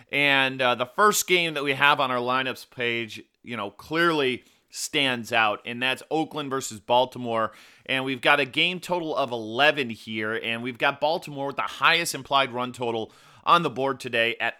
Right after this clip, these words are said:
over six. Uh, pretty decent game by them last night, as long as you have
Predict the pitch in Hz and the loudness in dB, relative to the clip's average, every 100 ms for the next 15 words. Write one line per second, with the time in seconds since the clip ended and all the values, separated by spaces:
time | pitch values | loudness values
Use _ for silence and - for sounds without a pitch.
0 | - 139 151 120 104 - - - 139 - | -2 0 0 -2 -6 -6 -6 0 0 -2
1 | - - - _ _ 117 120 117 - 262 | -8 -10 -14 _ _ -2 2 2 0 0
2 | 285 226 233 214 190 190 175 170 165 165 | 0 0 -2 -2 0 2 4 4 2 0
3 | 151 151 151 - 139 139 131 139 131 131 | 2 4 2 0 0 0 -2 -6 -4 -2
4 | 127 | 0